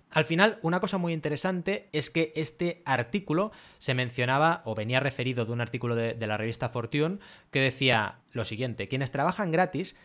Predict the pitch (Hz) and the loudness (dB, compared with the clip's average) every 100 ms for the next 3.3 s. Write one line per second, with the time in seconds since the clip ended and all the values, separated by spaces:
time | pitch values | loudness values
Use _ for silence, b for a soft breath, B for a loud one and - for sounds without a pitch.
0 | b - 165 185 160 180 165 135 117 - | b -2 0 2 0 -2 -2 -4 -4 0
1 | 151 196 - 131 151 - 165 156 151 190 | 0 0 -6 -2 -2 0 0 0 -2 0
2 | 127 156 175 156 120 143 156 156 - 110 | 0 0 -2 -4 -4 -2 -2 -2 -2 0
3 | 98 90 87 | 0 -4 -10